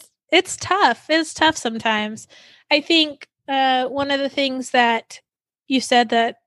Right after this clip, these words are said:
really helps is medication allows you space. So really, that's really what it does. It's, it just allows you space in the quietness to be able to make those decisions, to be able to do those things.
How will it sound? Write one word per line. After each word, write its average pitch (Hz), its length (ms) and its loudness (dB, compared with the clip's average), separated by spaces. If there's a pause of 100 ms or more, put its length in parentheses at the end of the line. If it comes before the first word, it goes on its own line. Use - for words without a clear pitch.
really 240 400 2
helps 233 340 -2
is 226 220 -6
medication 240 520 0
allows 233 360 -2
you 233 600 2
space. - 680 -2 (920)
So 294 220 0
really, 302 240 4
that's 254 260 -2
really 277 220 0
what 240 180 -4
it 226 100 -8
does. 233 260 2
It's, 226 260 -14
it 277 100 -8
just 339 180 -2
allows 277 400 4
you 254 100 -2
space - 880 -2 (160)
in 240 340 -4
the 240 120 -4
quietness 247 760 0
to - 140 -10
be 247 260 -4
able 233 160 0
to 220 140 -10
make 220 180 -6
those 220 180 -6
decisions, 220 520 -8
to 247 80 -10
be 233 180 -2
able 226 160 0
to 226 80 -4
do 226 180 -6
those 220 200 -6
things. - 400 -14